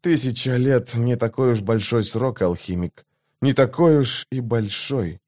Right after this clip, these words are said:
В последний раз Икарий навещал меня восемьсот лет тому назад, в компании Трелля Маппо и Озрика, или Оссерка, как его зовут местные почитатели".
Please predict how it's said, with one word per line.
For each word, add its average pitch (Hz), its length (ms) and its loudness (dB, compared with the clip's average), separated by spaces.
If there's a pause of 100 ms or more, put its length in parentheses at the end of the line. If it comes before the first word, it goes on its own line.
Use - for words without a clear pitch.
(380)
В - 80 -18
последний 156 480 6
раз 175 280 4
Икарий 151 560 2
навещал 139 520 2
меня 160 220 4
восемьсот 147 520 0
лет 143 260 0
тому 139 200 2
назад, 107 520 -2
в - 100 -20
компании 165 560 2
Трелля 135 460 2
Маппо 131 600 0 (180)
и 156 160 0
Озрика, 101 540 2 (280)
или 175 140 2
Оссерка, 117 720 4
как 104 220 0
его 104 220 4
зовут 98 340 2
местные 98 460 0
почитатели". - 840 -6